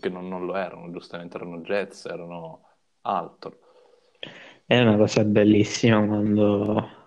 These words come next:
Speaker 2: cioè, la, la, cioè, più spesso, tipo,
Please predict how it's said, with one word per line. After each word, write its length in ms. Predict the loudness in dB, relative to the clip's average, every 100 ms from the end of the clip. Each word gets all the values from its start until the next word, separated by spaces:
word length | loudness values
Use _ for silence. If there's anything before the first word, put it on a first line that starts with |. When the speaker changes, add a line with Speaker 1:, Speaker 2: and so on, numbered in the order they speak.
| -20 -20 _ -20 -14 -12 -12 -12 -14 -16 -18 -20 _ _ _
Speaker 2:
cioè, 160 | 2 4
la, 120 | 4
la, 880 | 4 6 6 6 6 4 2 0 -2 -8 -20 -20 -20 _ _ _ -2
cioè, 220 | 2 4
più 140 | 2
spesso, 760 | 2 2 2 2 0 -2 -2 -2
tipo, 760 | -6 -6 -2 2 2 2 -2